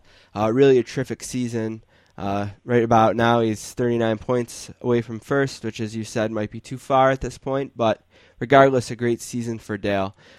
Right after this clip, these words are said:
Uh, he's certainly a very, uh, polarizing figure in all of sports. He's, he's gotta be one of the most popular athletes in the United States of America, if not the world. And I wonder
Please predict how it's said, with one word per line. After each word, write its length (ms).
Uh, 320
he's 300
certainly 560
a 80
very, 640
uh, 160
polarizing 840
figure 420
in 260
all 260
of 80
sports. 440
He's, 280
he's 160
gotta 340
be 220
one 240
of 200
the 220
most 400
popular 480
athletes 800
in 120
the 80
United 400
States 320
of 80
America, 520
if 140
not 220
the 80
world. 500
And 420
I 120
wonder 640